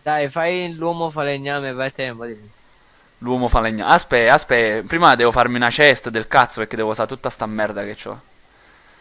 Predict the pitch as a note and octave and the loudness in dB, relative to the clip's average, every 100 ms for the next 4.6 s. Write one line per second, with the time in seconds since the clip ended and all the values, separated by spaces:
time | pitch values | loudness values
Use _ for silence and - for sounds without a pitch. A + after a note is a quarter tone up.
0 | _ _ _ _ - - F#3+ D#3 C#3+ C3 | _ _ _ _ 6 10 12 12 12 10
1 | C3 G3 G3+ D#3 D#3+ F#3+ - G3 F3+ - | 10 10 10 10 8 6 4 -2 -4 -6
2 | - D3+ D3 F#3 F3+ D#3+ D3+ C#3+ F3+ D#3 | -6 0 4 4 4 4 2 0 0 0
3 | D3+ E3 D3+ C#3 - C3 B2+ B2+ D3+ D3+ | 4 4 4 2 0 0 4 4 2 0
4 | D3+ C#3 B2+ A#2+ A2 | -2 2 2 2 0